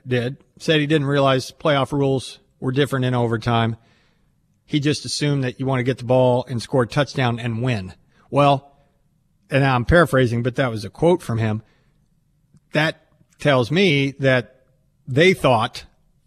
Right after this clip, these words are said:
that if they scored a touchdown, or at least a handful of forty-niners, if not more, would think if they went down and scored a touchdown, the game would be over,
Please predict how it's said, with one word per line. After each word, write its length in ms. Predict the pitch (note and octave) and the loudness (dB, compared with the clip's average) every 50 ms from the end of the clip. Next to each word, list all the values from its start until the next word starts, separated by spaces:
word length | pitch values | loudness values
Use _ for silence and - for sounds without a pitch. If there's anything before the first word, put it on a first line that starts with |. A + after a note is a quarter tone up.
| _ _ - | _ _ -4
that 160 | C#3 C#3 C#3 | -2 -2 -2
if 100 | C3 - | -2 -2
they 160 | - D#3+ D#3+ | 0 0 0
scored 320 | D3+ - - F3+ E3+ D3+ B2+ | 0 -2 -2 0 0 0 0
a 40 | A2 | -2
touchdown, 540 | - - E3 F3 - - - A#2 A2+ B2 | 0 0 0 0 0 -4 -6 -4 -4 -4
or 100 | B2 B2+ | -4 -2
at 60 | C3+ D3+ | -2 0
least 300 | F3 F#3+ F3 - - - | -2 -2 -4 -8 -10 -6
a 120 | F#3 F3 | -2 0
handful 460 | F3 G#3 A#3 B3 A#3+ - G#3 F3 E3 D#3+ | 0 0 0 -2 -4 -2 0 2 2 2
of 120 | D#3 D3 - - _ _ _ _ - | 0 -4 -10 -20 _ _ _ _ -8
forty-niners, 600 | - F3+ F3 E3 D#3 D3+ C#3 C#3 D3+ F3 F#3 F3 | -4 -2 0 0 0 0 0 0 0 0 2 0
if 120 | F3+ D#3+ | 0 0
not 160 | F3 F#3+ G3+ | -2 -4 -2
more, 320 | G#3 A3 B3 A3 G#2 G#2 - _ _ _ _ _ _ _ _ _ _ _ _ _ | -2 -2 -2 -2 -4 -6 -10 _ _ _ _ _ _ _ _ _ _ _ _ _
would 200 | - D#3 F3 D#3 | 2 2 2 4
think 220 | - F3+ F#3 E3 E3+ | 2 0 0 2 0
if 100 | D3 - | -2 2
they 160 | - F3+ F#3+ | 2 4 4
went 160 | G3 G3 G3 F#3 | 4 4 2 2
down 140 | F3 F3 | 0 0
and 80 | E3+ D#3 | 0 -2
scored 260 | - - F#3 F3+ D#3+ | -4 -2 0 0 0
a 40 | C3+ | 0
touchdown, 640 | - - F#3 G3+ - - - D3+ C3 B2 B2+ C3 B2+ - | 0 0 0 0 0 0 0 0 2 2 0 -2 -2 -2
the 100 | C#3 C3+ | 0 0
game 180 | D3 D#3 D3+ | 2 2 0
would 100 | C#3 C3 | 0 0
be 140 | B2 C3 C3+ | 0 2 4
over, 320 | D3 D3 A2 F#2 F2+ - | 4 2 2 -2 -8 -14